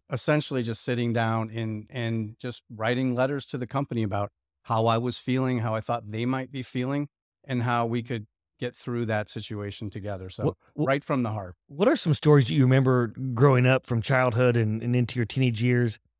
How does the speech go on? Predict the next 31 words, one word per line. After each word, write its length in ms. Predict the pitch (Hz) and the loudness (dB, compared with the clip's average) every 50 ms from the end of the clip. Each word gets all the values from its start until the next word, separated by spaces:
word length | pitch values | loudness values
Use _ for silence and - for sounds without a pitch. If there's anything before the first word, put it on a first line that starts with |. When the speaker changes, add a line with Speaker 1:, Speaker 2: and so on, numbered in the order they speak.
| _ _ _ _ _ _ - | _ _ _ _ _ _ 0
Speaker 2:
that 100 | - 147 | 0 2
you 160 | 143 147 151 | 4 6 6
heard 180 | 131 156 147 131 | 6 6 4 4
your 120 | 139 131 | 2 0
father 320 | - 143 131 135 165 190 - | 2 2 2 2 2 0 0
talk 180 | - 123 110 | 0 -2 -2
about? 200 | 104 104 110 110 | -2 -2 -2 -2
Like, 120 | 120 107 123 | 0 0 2
what 80 | 165 | 2
did 160 | 196 214 165 | 2 2 4
you 100 | 170 175 | 4 4
witness 320 | 151 156 156 147 147 131 - | 4 4 2 2 0 0 0
with 120 | 147 123 | -2 -2
the 80 | - 123 | -2 -4
church 360 | - - 135 135 147 - - | -4 -2 -2 -2 0 0 0
as 120 | 139 120 | 0 0
a 60 | 123 120 | 2 2
leader 240 | 127 135 139 143 | 2 2 2 2
of 60 | 139 127 | 0 0
the 80 | 127 | -2
church? 400 | 113 - - 135 143 147 - - | -4 -2 0 0 0 0 0 -2
And, 300 | 139 120 117 117 117 117 | -2 0 0 0 -2 -2
you 80 | 123 135 | -2 -2
know, 120 | 127 127 | 0 0
he's 260 | 123 131 139 131 120 | 2 0 0 -2 -4
trying 220 | - - 143 131 123 | -2 -2 -2 0 0
to 80 | 123 | 0
rally 260 | 123 127 127 131 131 131 | 2 2 4 4 2 0
the 100 | 120 110 | -2 -4
congregation 880 | - 139 135 131 120 117 113 117 120 123 127 - - 143 139 143 143 | -2 -2 -2 -2 -2 -2 -2 -2 -2 -2 -2 -2 0 0 2 2 2
and, 260 | 131 113 107 107 104 | 0 -2 -2 -4 -6